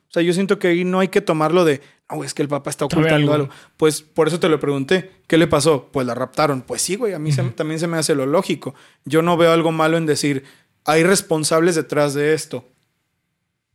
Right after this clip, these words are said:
Speaker 1: Me parece
Speaker 2: A-,
Speaker 1: lo
Speaker 2: aunque
Speaker 1: lógico.
Speaker 2: digo, güey, hay muchos datos muy específicos
Speaker 1: Ujú.
Speaker 2: que solamente ella podría saber.
Speaker 1: Pues sí,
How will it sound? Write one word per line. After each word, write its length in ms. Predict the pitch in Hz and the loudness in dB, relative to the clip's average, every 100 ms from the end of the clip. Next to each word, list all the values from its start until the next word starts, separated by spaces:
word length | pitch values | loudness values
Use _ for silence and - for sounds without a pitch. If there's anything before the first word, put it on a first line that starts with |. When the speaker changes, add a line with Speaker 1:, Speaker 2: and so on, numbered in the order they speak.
| _ | _
Speaker 1:
Me 200 | 160 156 | -2 -2
parece 440 | 143 143 147 170 165 | 0 2 2 2 2
Speaker 2:
A-, 60 | |
Speaker 1:
lo 60 | 160 | 2
Speaker 2:
aunque 120 | 139 160 | 2 2
Speaker 1:
lógico. 100 | 160 | 2
Speaker 2:
digo, 220 | 202 156 | 2 2
güey, 240 | 139 135 | 0 0
hay 120 | 135 160 | 0 2
muchos 320 | 180 170 196 | 2 0 0
datos 640 | 190 - 208 202 196 160 | -2 -2 -2 0 0 0
muy 320 | 143 143 156 | 0 -2 0
específicos 960 | 190 - 143 - 131 170 147 226 294 - _ - | -2 -4 -6 -4 -6 -6 -4 -6 -6 -14 _ -12
Speaker 1:
Ujú. 280 | 156 180 202 - | -8 -8 -8 -8
Speaker 2:
que 80 | |
solamente 540 | 127 143 151 151 151 160 | -4 0 0 2 0 0
ella 180 | 165 160 | 0 -2
podría 300 | 135 131 123 | -4 -6 -6
saber. 400 | 123 123 131 - _ _ _ _ _ _ _ _ _ _ _ - - _ | -6 -4 -6 -8 _ _ _ _ _ _ _ _ _ _ _ -20 -20 _
Speaker 1:
Pues 180 | 175 170 | 0 2
sí, 160 | 240 | 0